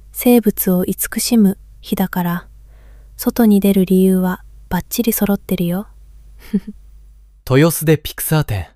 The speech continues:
Speaker 2: 昭和記念公園でフラワーフェスティバル、夜は二条城の桜ライトアップ。選択肢がありすぎて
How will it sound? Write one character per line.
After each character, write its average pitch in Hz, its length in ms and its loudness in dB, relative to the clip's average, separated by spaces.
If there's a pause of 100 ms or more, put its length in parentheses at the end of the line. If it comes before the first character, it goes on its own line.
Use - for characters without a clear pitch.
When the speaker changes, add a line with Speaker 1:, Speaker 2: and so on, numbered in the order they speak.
(600)
Speaker 2:
昭 165 320 4
和 175 120 4
記 160 140 -4
念 160 180 2
公 160 260 0
園 107 120 -2
で 80 140 -10
フ - 180 -8
ラ 117 140 2
ワ 135 160 0
ー 127 40 -4
フ 139 120 -4
ェ - 20 -4
ス - 80 -10
テ 117 100 -8
ィ 101 40 -10
バ 85 80 -10
ル、 - 160 -18 (960)
夜 156 260 4
は 101 160 0
二 90 240 -4
条 160 240 2
城 120 180 0
の 76 140 -8
桜 110 460 -6
ラ 90 140 -4
イ 107 80 -4
ト 123 100 -4
ア 117 40 -4
ッ - 120 -8
プ。 90 140 -10 (1200)
選 107 260 -2
択 123 220 -2
肢 - 160 -6
が 87 100 -8
あ 82 80 -8
り 107 60 -6
す 135 160 -4
ぎ 117 100 -6
て - 240 -10